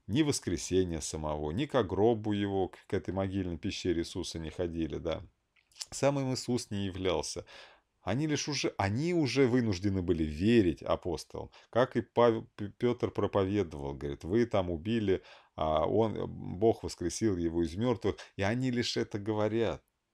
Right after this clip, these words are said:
И все остальные верят. Поэтому, вы знаете, у меня есть отдельный ролик, кто помнит, я,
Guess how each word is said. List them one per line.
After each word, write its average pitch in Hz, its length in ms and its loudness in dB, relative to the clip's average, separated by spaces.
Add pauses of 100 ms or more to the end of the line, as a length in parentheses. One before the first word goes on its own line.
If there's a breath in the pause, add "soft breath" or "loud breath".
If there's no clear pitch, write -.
(160)
И - 40 -10
все - 180 -2
остальные 123 420 -4
верят. 131 320 -2 (220 loud breath)
Поэтому, 139 280 0
вы 143 60 0
знаете, 143 500 -2 (120 loud breath)
у 120 60 -6
меня 165 140 2
есть 151 160 2
отдельный 147 400 4
ролик, 165 300 2
кто 101 160 0
помнит, 143 420 0
я, 85 880 2